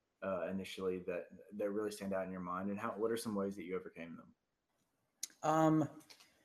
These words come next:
Speaker 2: wow. One of the big things was, um,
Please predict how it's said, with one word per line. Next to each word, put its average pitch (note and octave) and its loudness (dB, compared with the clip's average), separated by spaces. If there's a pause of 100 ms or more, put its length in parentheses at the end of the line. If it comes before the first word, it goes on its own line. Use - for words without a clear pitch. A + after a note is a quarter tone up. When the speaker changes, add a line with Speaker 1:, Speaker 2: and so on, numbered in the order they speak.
(960)
Speaker 2:
wow. - 6 (440)
One E3 6
of F3 6
the C3 8
big A#2+ 4
things C3 8
was, A2 2
um, G#2+ 2